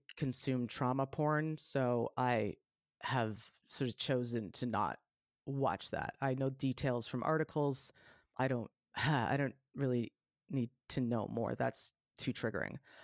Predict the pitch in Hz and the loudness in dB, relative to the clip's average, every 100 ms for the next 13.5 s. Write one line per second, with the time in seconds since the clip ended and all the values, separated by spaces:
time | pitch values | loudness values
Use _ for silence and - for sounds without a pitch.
0 | - - _ 135 123 107 - 160 139 - | -20 -20 _ 4 4 2 2 4 4 4
1 | 170 180 165 - - - _ _ _ 156 | 2 2 0 -4 -8 -14 _ _ _ 2
2 | 147 175 - - - - _ _ 147 151 | 4 2 0 -10 -10 -12 _ _ 2 2
3 | 143 151 156 160 190 226 - 147 - 147 | 4 2 2 2 0 0 2 4 4 2
4 | - 156 135 131 - 139 - 139 139 131 | 2 2 2 2 -2 -4 0 2 2 2
5 | 127 127 127 143 147 127 139 139 131 - | 0 -2 0 -2 0 2 2 2 0 -2
6 | - 135 135 135 135 139 135 135 - - | -2 -2 0 0 2 2 0 -2 -8 0
7 | 135 135 - 139 135 135 127 139 - 139 | 2 2 0 2 2 2 2 0 0 2
8 | 123 - - - - _ - 139 - 143 | 2 -2 -20 -20 -20 _ -2 0 2 0
9 | - 139 131 131 131 131 131 127 131 127 | 2 0 0 0 2 4 4 2 2 2
10 | 127 - 127 127 127 - 131 - 131 127 | 0 0 0 0 -2 0 0 0 -2 0
11 | - 123 131 123 127 127 127 - 127 175 | -2 -2 -2 -2 -2 -2 -2 0 0 0
12 | 165 - 156 143 135 - - - _ 135 | 0 2 4 4 0 -8 -20 -20 _ 2
13 | 127 120 - 160 143 | 4 2 0 0 0